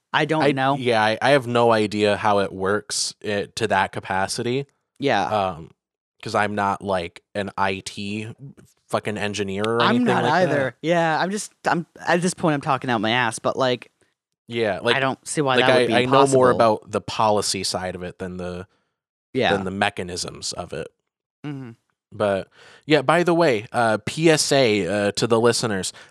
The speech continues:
Speaker 2: own your modem and router. Don't rent from your I S P. 'Cause
Speaker 1: Just,
Speaker 2: it's,
Speaker 1: just,
Speaker 2: it's
Speaker 1: just buy it.
Speaker 2: overpriced for the crap that they give you. Like, I spent probably, like, a hundred to a hundred fifty dollars total for my modem and router.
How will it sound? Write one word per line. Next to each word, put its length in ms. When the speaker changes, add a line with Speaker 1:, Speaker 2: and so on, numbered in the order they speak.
Speaker 2:
own 680
your 460
modem 480
and 120
router. 400
Don't 360
rent 400
from 180
your 120
I 180
S 160
P. 260
'Cause 160
Speaker 1:
Just, 20
Speaker 2:
it's, 120
Speaker 1:
just, 240
Speaker 2:
it's 140
Speaker 1:
just 100
buy 60
it. 60
Speaker 2:
overpriced 640
for 140
the 100
crap 520
that 120
they 140
give 260
you. 280
Like, 100
I 140
spent 420
probably, 800
like, 320
a 120
hundred 520
to 140
a 40
hundred 320
fifty 320
dollars 500
total 580
for 120
my 280
modem 440
and 120
router. 440